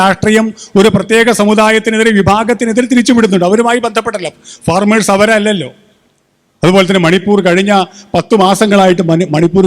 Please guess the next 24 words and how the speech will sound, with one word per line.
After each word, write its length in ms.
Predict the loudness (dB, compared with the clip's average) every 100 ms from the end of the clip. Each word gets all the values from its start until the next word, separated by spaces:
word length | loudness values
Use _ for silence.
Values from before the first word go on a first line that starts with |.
| 0
കത്തിയെരിയുകയാണ്. 800 | -6 -4 -2 -2 -2 -8 -12 -20 _ _ _ _ _ _ _ _ -2
എന്താണ് 400 | 2 4 4 4 2 2
അവിടുത്തെ 280 | 0 0 -4
പ്രശ്നം? 340 | -4 -4 -6 -8 -10 _ _ _ _
അപ്പോൾ 140 | 0 2
ആ 20 | 2 0
വിഷയം 280 | 0 0 0
അന്വേഷിക്കാൻ 520 | 0 0 -2 -2 -2 -2 -2
വേണ്ടി 200 | 0 -2 -4 -4 -2
എഡിറ്റേഴ്സ് 480 | 0 2 0 0 -2
ഗിൽഡ് 240 | 0 2 2 0
ചുമതലപ്പെടുത്തിയിട്ട് 720 | -2 -2 -2 -2 -4 -4 -4
ഫാക്ട് 280 | -2 -2 -2 -2
ഫൈൻഡിങ് 320 | -2 -4 -4
ടീം 140 | -4 -2 -4
പോയി. 180 | -8 -14 _ _ _ _ _ _ -2
അവർക്കെതിരെയും 640 | 0 0 0 2 4 4 2 -2 -4
കേസ് 240 | -4 -4 -6
വന്നു. 180 | -10 -14 _ _ _ _ _ _
അപ്പോൾ 140 | 0 2
ഇങ്ങനെ 180 | 4 4 2
ഒരു 100 | 2
വാർത്ത 300 | 2 0 0 -2
കിട്ടിക്കഴിഞ്ഞാൽ, 680 | 0 -2 0 0 2 0